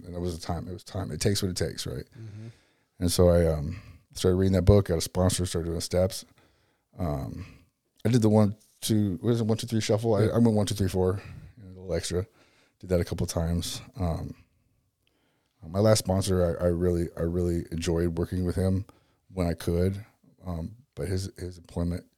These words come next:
Speaker 1: pulled him out of town a lot for long periods of time, and I felt like I, I needed a little bit more. Um,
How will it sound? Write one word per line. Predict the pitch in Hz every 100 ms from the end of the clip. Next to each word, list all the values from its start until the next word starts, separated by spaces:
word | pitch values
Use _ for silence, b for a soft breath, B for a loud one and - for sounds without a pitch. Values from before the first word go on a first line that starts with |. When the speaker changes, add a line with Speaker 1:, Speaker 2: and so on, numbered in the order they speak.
| _
Speaker 1:
pulled | - 90
him | 87
out | 85
of | 90
town | 87 90 92
a |
lot | 92 95 - _
for | - 85 82 _ _
long | 87 87
periods | 90 87 85
of |
time, | - 82 90 95 - -
and | 87
I |
felt | 85 90
like | 95
I, | 85 90 90
I | 85
needed | 87 85
a |
little | 85 85
bit | 85 -
more. | 82 90 110 _ _ _ _ _ _ -
Um, | 95 80 80 98